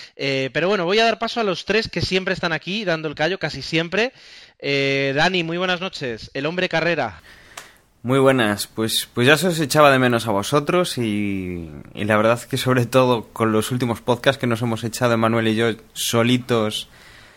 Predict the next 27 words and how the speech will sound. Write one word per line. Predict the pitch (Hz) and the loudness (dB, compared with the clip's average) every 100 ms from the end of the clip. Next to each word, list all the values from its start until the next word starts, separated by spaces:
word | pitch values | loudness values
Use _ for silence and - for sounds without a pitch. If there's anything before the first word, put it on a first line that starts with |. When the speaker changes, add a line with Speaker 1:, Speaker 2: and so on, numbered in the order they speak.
| - _ _ | -20 _ _
Speaker 2:
eh, | - | -12
bueno, | 110 131 107 | 0 2 2
yo | 135 | 2
creo | 135 | 0
que, | 107 107 98 - | 0 -2 -2 -4
que | - 117 | -2 0
es | 127 | 0
interesante, | 131 135 123 131 127 | 2 4 4 2 0
pues, | 123 110 - | -2 -4 -2
tener | 117 117 | 0 0
las | 101 | 0
opiniones | 95 95 90 82 85 | -2 -2 -2 -4 -6
de | 82 | -6
todos. | 98 80 82 - | -4 -4 -6 -6
Aunque | 110 104 120 | -4 -2 -2
no | 151 | 0
sea | 156 | 0
la | 143 | 0
mejor | 139 135 131 | 2 2 2
carrera | 127 120 131 117 | 2 2 4 4
de | |
las | 104 101 | 2 0
que | - | -2
hemos | 117 113 | -2 0
visto | 123 - | -2 0
últimamente, | 117 120 117 131 165 190 | -2 0 2 2 2 -2
pues | 196 82 78 - - | -4 -10 -10 -12 -14